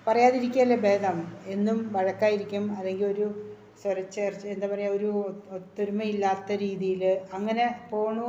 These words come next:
അങ്ങനെയാണ് അത് വിറ്റതും. ഇപ്പോൾ വാങ്ങിച്ച ആൾക്ക് അതിപ്പോൾ വിൽക്കാൻ പറ്റാത്ത അവസ്ഥ. കാരണം ഒരാളെ കൊണ്ടുവന്ന് നോക്കിക്കഴിഞ്ഞാൽ അതിൻ്റെ അപാകത പെട്ടെന്ന് കണ്ടുപിടിക്കാൻ പറ്റും. ഞാനിത് പറഞ്ഞു വരണത് എന്താണെന്ന് ചോദിച്ചാൽ, എന്തിനും ഇങ്ങനെ ചെയ്യണു അല്ലേ?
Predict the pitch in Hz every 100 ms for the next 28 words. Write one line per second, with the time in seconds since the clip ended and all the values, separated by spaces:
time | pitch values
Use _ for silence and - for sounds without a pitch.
0 | 233 226 226 247 262 269 254 226 262 247
1 | 196 - - - - - - 202 202 208
2 | 214 214 - 269 254 240 247 247 294 294
3 | 247 247 269 269 247 262 254 247 247 247
4 | 240 - 220 202 202 226 226 214 220 247
5 | 247 233 233 240 247 220 214 233 226 214
6 | 233 220 214 220 240 208 202 202 202 226
7 | 220 208 220 214 202 208 208 202 196 180
8 | 160 - - - - - - 214 240 285
9 | 285 262 240 320 277 247 247 233 226 226
10 | 208 202 214 220 247 269 294 359 359 277
11 | 254 247 240 180 170 170 175 185